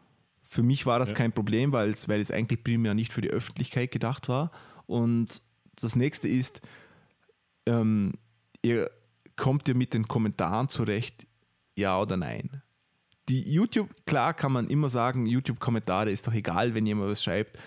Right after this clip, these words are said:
Speaker 1: aber man nimmt's dann schnell, ziemlich schnell
Speaker 2: Okay.
Speaker 1: persönlich.
Speaker 2: Marcel, darf ich, darf ich da kurz intervenieren?
Speaker 1: Gerne.
Speaker 2: Ich, ich würd gern zu den Kommentaren nachher separat kommen. Äh, was würdet jetzt ihr sagen,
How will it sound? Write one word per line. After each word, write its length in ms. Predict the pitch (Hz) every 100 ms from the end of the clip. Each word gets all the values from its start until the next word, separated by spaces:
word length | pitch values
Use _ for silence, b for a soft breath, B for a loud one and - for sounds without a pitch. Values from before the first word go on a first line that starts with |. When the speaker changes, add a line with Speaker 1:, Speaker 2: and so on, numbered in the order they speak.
| B
Speaker 1:
aber 220 | - 127
man 160 | 147 170
nimmt's 260 | 185 214 -
dann 140 | 170
schnell, 480 | - 139 156 170 - -
ziemlich 320 | - 220 220
schnell 220 | - 135 151
Speaker 2:
Okay. 100 | 110
Speaker 1:
persönlich. 720 | - 98 123 120 98 - - b b b b b
Speaker 2:
Marcel, 400 | 120 113 - 110
darf 200 | 113 -
ich, 140 | 113 - _ - _
darf 240 | 101 107 107
ich 80 |
da 140 | - 110
kurz 320 | - 117 -
intervenieren? 1040 | - 110 127 - 98 98 107 110 104 104 117 _ -
Speaker 1:
Gerne. 380 | 110 98 95 - _ _ _ _ _ _ _
Speaker 2:
Ich, 180 | - 123
ich 80 | 104
würd 160 | 135 131
gern 100 | 117
zu 120 | 117
den 100 | 107
Kommentaren 480 | 104 92 98 92 98
nachher 220 | 90 85
separat 440 | 107 - 82 80 -
kommen. 300 | 82 78 73 B B B _
Äh, 240 | 95 92 92 -
was 240 | - 113 127
würdet 240 | 131 104
jetzt 160 | 101 -
ihr 200 | 117 127
sagen, 540 | 110 98 104 101 104